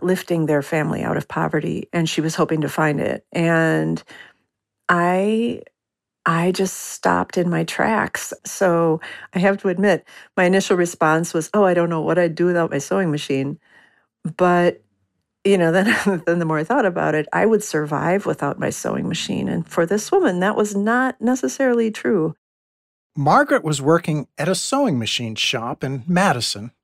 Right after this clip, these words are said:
Speaker 2: at the time, teaching sewing, selling machines, and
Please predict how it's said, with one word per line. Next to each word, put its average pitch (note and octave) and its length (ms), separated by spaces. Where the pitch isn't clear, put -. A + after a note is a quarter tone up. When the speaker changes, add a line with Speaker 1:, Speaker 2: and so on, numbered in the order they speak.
Speaker 2:
at A2+ 140
the D3 60
time, C#3 400
teaching G#2 340
sewing, E3 600
selling A3+ 420
machines, C#3+ 600
and A#2 180